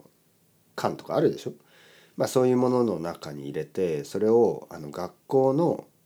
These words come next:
校庭、まあ、グラウンドですね。学校のあの、庭みたいなところ。学校の校庭に埋めるんですよね。で、まあ、例えば、僕の場合もう、その十二歳から三十年が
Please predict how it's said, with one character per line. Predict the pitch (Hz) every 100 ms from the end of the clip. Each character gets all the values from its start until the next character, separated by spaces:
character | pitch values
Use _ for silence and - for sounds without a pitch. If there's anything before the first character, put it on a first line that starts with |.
| -
校 | - 110 110
庭、 | 107 92 82 - _ _ _ _ _
ま | 107 76
あ、 |
グ | 90
ラ | 110 95
ウ |
ン | 76
ド |
で | -
す | -
ね。 | 123 101
学 | 87 -
校 | 117 113
の | 107
あ | 101
の、 | 98
庭 | 92 98 98
み | 95 87
た | 76
い |
な | -
と | -
こ | - 73
ろ。 | - _ _
学 | 98 95
校 | 131
の | 127
校 | 113 120 113
庭 | 123 120
に | 143 -
埋 | - 110
め | 107 104
る | 98
ん | 76
で | -
す | -
よ |
ね。 | 143 147 _ _ _ _ _ _ _ _ - - - - - - -
で、 | 180 170 160
ま | 151
あ、 | 151
例 | 143
え | 98
ば、 | 82 80 87 - _ _ _ _ _
僕 | 87 - 147
の | 180
場 | 170 156
合 | 143
も | 143 127 147 147
う、 | - _ _ _ _ _ _ _ _ _ _ _ _ _ _ _ _
そ | - 90
の | 80
十 | 80 117
二 | 120 120
歳 | 95 82
か | -
ら | 76 71 76 - -
三 | - 147
十 | 180 165
年 | 80 69
が | 65